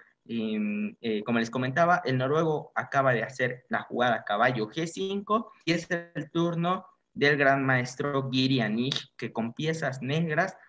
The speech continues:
obviamente, intentaba, ¿no? ganarle a nada más y nada menos que el mejor del mundo. Entonces, bueno, no sé qué piensen acerca de esta posición,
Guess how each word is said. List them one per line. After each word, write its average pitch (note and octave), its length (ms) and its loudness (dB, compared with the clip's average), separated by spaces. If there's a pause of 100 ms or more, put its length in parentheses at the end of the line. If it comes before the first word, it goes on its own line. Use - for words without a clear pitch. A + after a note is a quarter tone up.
(140)
obviamente, C3 880 0
intentaba, A#2+ 920 2 (160)
¿no? - 300 -6 (220)
ganarle A#2 760 4
a A2+ 100 -2
nada A#2 220 6
más A#2 240 -2
y A2+ 60 -2
nada G#2 200 -2
menos A2 320 -4
que G#2+ 100 -4
el G2+ 80 -6
mejor A2 360 -2
del G2+ 180 -2
mundo. G#2 380 -2
Entonces, C3 440 0 (340)
bueno, - 240 -12 (160)
no A#2+ 100 -6
sé D3 140 0
qué C3+ 100 -4
piensen F3 400 -2
acerca C3 300 -4
de B2 80 0
esta G#2+ 200 -6
posición, E3+ 680 -2